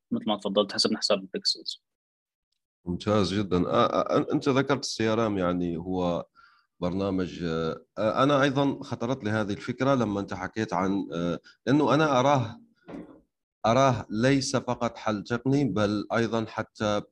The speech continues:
Speaker 2: برنامج إلى حد بعيد، آه، آه، يجعل عملية البي-، المبيعات سلسة، وأيضًا إدارة، آه، علاقات العملاء السي ار ام. بالفعل يعني شيء جميل جدًا، أنا سعيد بهذا. طيب،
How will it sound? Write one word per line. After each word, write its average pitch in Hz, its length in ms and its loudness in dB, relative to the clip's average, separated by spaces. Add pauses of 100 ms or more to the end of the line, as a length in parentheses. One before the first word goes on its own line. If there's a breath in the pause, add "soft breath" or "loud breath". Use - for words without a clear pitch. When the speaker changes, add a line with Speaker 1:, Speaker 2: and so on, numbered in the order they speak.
(340)
Speaker 2:
برنامج 95 580 -2
إلى 95 120 -2
حد 98 240 -4
بعيد، 92 460 0
آه، 90 400 0
آه، 87 280 -2 (260)
يجعل 90 480 2
عملية 90 400 0 (140)
البي-، 85 500 -2
المبيعات 87 580 0
سلسة، 131 640 -2
وأيضًا 113 680 2
إدارة، 110 420 0 (640 soft breath)
آه، 82 380 0
علاقات 95 460 -4
العملاء 90 640 -2
السي - 320 -6
ار 76 180 -4
ام. 62 100 -10
بالفعل 82 380 -2
يعني 71 300 -4
شيء - 400 -2 (220)
جميل 92 400 0
جدًا، 90 300 0
أنا 90 420 0
سعيد 82 440 -2
بهذا. 87 600 0 (720 loud breath)
طيب، 113 440 4